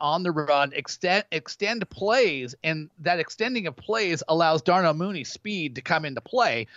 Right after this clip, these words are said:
It also, you know, if you follow the narrative on Darnell Mooney, they're talking about how improved he is in terms of route running, you know, not just a, a speed burner that can get down the field, but a guy that also can work other areas of the field. And Brad, I,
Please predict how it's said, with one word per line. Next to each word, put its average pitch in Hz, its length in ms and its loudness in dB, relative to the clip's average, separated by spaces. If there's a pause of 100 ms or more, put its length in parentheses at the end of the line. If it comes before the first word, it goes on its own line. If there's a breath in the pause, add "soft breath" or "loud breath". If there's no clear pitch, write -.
(280 loud breath)
It 190 80 2
also, 190 540 2
you 180 120 -4
know, 151 440 0
if 151 140 -4
you 160 100 0
follow 196 460 2 (120)
the 151 80 -4
narrative 160 400 0
on 139 100 -2
Darnell 143 240 2
Mooney, 165 280 4
they're 123 120 0
talking 160 300 2
about 123 160 2
how 147 340 4 (180)
improved 175 540 -2
he 180 140 0
is 170 260 4
in 139 100 -2
terms 151 300 0
of 113 100 -2
route 165 240 4
running, 180 360 0 (320 loud breath)
you 151 80 -2
know, 156 100 4
not 139 280 0
just 208 260 0
a, 151 180 4 (160)
a 139 140 -2
speed 180 440 -6
burner 156 320 2
that 139 140 -4
can 143 140 -10
get 156 160 -6
down 147 180 2
the 123 80 -8
field, 175 240 0
but 131 120 2
a 123 40 2
guy 143 140 4
that 139 100 2
also 143 300 0
can 131 220 -8
work 139 440 0
other 151 240 2
areas 143 400 0
of 127 80 -8
the 110 80 -10
field. 147 460 0 (500 soft breath)
And 160 160 0
Brad, 220 400 4 (240)
I, - 60 -4